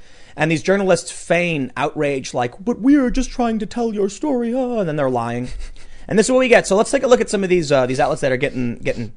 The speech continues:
purged. We got BuzzFeed, V T Digger,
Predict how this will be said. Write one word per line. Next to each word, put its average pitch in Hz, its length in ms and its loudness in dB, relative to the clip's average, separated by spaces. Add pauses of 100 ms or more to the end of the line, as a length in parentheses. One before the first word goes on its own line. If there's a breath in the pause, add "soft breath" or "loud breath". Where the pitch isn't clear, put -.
(100)
purged. 123 480 -6 (580 soft breath)
We 147 80 -2
got 131 220 2
BuzzFeed, 185 600 4 (340 soft breath)
V 175 280 -2
T 208 340 -2
Digger, 175 440 0